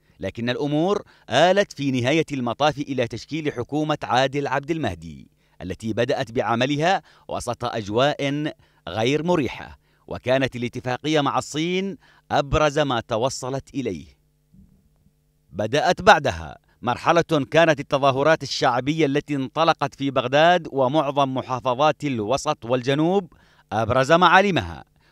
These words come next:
وما رافقها من عمليات قتل للمتظاهرين وظهور مفردات ومصطلحات جديدة مثل المطعم التركي، الطرف الثالث، القبعات الزرق، الجوكرية،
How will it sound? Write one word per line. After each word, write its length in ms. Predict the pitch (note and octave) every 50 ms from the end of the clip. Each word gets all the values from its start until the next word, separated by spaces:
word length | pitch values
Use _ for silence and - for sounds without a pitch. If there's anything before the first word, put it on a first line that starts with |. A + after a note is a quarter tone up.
| _ _
وما 300 | F#2+ A2+ A#2+ B2+ B2+ B2+
رافقها 500 | B2 A2+ - C#3+ D#3 - D3+ D3+ D#3 C#3+
من 140 | C#3 C3 A2+
عمليات 640 | G#2+ B2+ C3 C3 B2+ B2+ A#2+ A#2 C3 D3 D3 - D3 - _
قتل 260 | - E3 - - C#3 C#3+
للمتظاهرين 1200 | D3 B2 G#2 A2+ C3+ E3+ E3+ D#3+ - D#3 D3+ D#3 D#3+ D3+ D#3 E3 E3+ F#3 F#3 G3 G#3 A3 G#3 - - - - - - _ -
وظهور 640 | G2 A#2 B2+ B2 C3 C3 A#2+ D3 E3 E3+ F3+ F3 D#3
مفردات 640 | C#3 C3 - - C3+ B2+ B2+ D3 D#3+ F3 F3+ F3 -
ومصطلحات 800 | C#3 C3 B2+ B2 - - C3+ B2+ C3 A#2+ - D#3 E3+ F3+ E3 C3+
جديدة 560 | - G3+ F#3 D#3+ D#3+ B2 G2 F#2 E2 E2 - _ _ _ _ -
مثل 440 | A2 C#3 C3+ G#2 D3 E3+ G#3 A#3 - - _ _ _ _ _ - F#2
المطعم 500 | F#2+ F#2+ A2 C3 C3 - A#2 C3+ B2 A#2+
التركي، 600 | A2+ - - - - - D#3 F3+ F#3 G3 F#3+ - _ _ _ _ _ _ _ -
الطرف 380 | D3+ - - A#3 G#3+ A3 F3+ G3+
الثالث، 440 | G3 - G#3 F#3+ C3+ G#2+ F#2 D2+ - _ _ _ _ _ _ _ _ -
القبعات 680 | A2+ A#2 - - C#3 C3+ B2+ C#3 B2 C3 E3+ F3+ - G3
الزرق، 540 | F3+ D#3+ F3+ F#3 B2 - - _ - _ _ _ _ _ _ _ G2+
الجوكرية، 1040 | B2 C#3+ D3 C3+ A#2+ C3 E3+ F3+ - - G3+ G3+ G3+ F3+ C3+ G2 D2 C#2 C#2+ _